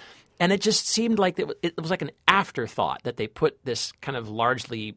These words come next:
black Hispanic cast on there. I still think that seemed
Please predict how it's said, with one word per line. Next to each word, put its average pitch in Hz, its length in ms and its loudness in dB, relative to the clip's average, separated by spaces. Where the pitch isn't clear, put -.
black 117 340 0
Hispanic 117 600 -6
cast - 580 -2
on 113 220 -4
there. 107 220 -6
I 151 120 0
still 226 420 4
think 196 240 -2
that - 180 -2
seemed 147 380 -4